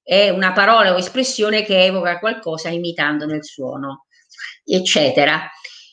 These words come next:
Ehm, guardate che, eh, un lavoro sistematico sulla prima parola delle definizioni porta a un miglioramento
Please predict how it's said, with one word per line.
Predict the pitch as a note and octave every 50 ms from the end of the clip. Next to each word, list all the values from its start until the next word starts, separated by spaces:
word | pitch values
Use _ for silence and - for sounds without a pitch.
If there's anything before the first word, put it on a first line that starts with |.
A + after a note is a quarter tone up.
| _ _
Ehm, | - - G3+ G3+ G3+ G3+ G3 F#3+ F#3+ F#3 F#3 F#3 F3+ F3 F3 F3 F3 E3+ E3+ F3 F3 - - - - - - - - - - -
guardate | F#3+ A3 A#3 A#3+ C#4+ F4 F#4+ D4 C#4
che, | C#4 B3 G#3 G3+ G3 F#3 - - - _ _
eh, | - - F#3+ F#3+ F#3+
un | F#3+ G#3 G3+ A3 G#3+ A3
lavoro | A3+ A3+ B3+ D#4 F4 E4 C#4
sistematico | C4+ - - A3+ - - - A#3 A3+ A#3 A3 - F#3 D#3+ E3+ D#3+ - D#3+
sulla | - - G3 F3+
prima | F3 F#3 A3 A#3+ A3 G#3
parola | G3+ F#3+ F#3+ A3 A#3+ A#3 G#3+
delle | G3 F#3 F3 F3
definizioni | F3 E3 - F#3+ F#3+ G3 - - - B3 B3+ C4 C4 B3 B3+
porta | - - G#3+ A3 G#3+ - G3
a | F#3+
un | G3+ G3+
miglioramento | G#3 A3+ A#3 A3+ A#3+ B3 B3+ B3+ C4 C#4 D#4 E4 E4 D#4 D#4+ - - C4 B3+ B3+